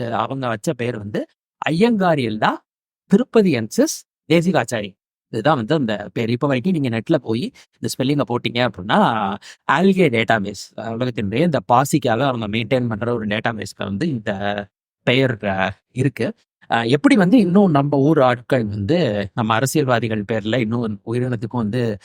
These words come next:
பெயரிடாம இருக்காங்களா அப்படின்னு தெ-, பெயரிடாம இருக்காங்க அப்படின்னு தெரியல. அஹ், நாளைக்கு வந்து புதுசா ஒரு, ஒரு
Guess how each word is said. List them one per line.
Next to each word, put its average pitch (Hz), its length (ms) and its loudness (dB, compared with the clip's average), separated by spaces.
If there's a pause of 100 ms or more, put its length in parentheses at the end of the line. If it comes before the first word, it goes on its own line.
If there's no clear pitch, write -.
(260)
பெயரிடாம 123 420 0
இருக்காங்களா 110 440 0
அப்படின்னு 107 260 -4
தெ-, 104 120 -6 (100)
பெயரிடாம 131 420 0
இருக்காங்க 107 340 -4
அப்படின்னு 104 320 -6
தெரியல. 101 220 0 (340)
அஹ், 113 400 2 (120)
நாளைக்கு 127 480 0
வந்து 123 220 0
புதுசா 123 420 0
ஒரு, 113 220 -2 (520)
ஒரு 113 220 0